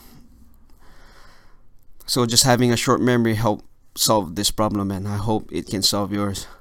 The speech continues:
But that wraps it up <laughs> for this Q and A. Tell me if you guys like it or not, and I'll probably do more if you guys want, but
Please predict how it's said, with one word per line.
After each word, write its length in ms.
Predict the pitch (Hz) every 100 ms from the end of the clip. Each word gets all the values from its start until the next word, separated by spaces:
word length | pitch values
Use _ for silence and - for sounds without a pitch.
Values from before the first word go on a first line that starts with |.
| - - - - - - - _ _ - - - -
But 240 | 113 117 - -
that 160 | 135 127
wraps 260 | 139 - 135
it 100 | 147
up 180 | 143 -
<laughs> 460 | - - - -
for 180 | 120 120
this 380 | 120 120 - -
Q 280 | - 131 123
and 120 | 127
A. 160 | 123 110 - - - - - -
Tell 140 | 135
me 100 | 135
if 120 | 123
you 60 | 127
guys 200 | 123 117
like 220 | 123 123
it 180 | 123 117
or 140 | 101
not, 240 | 110 113 - - - - - - - - - -
and 240 | 110 104
I'll 220 | 104 101 -
probably 280 | 120 110 110
do 200 | 110 113
more 300 | 110 110 104
if 480 | 104 - - - -
you 180 | 120 110
guys 180 | 104 104
want, 300 | 107 104 101
but 200 | 95